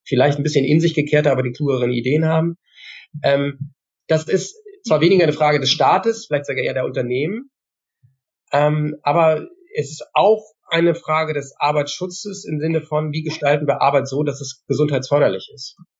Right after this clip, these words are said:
Und das fordert uns schon in allen Facetten.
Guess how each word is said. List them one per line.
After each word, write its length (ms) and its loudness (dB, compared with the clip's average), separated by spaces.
Und 180 -2
das 160 0
fordert 340 0
uns 220 0
schon 480 -2
in 140 -6
allen 320 4
Facetten. 520 -2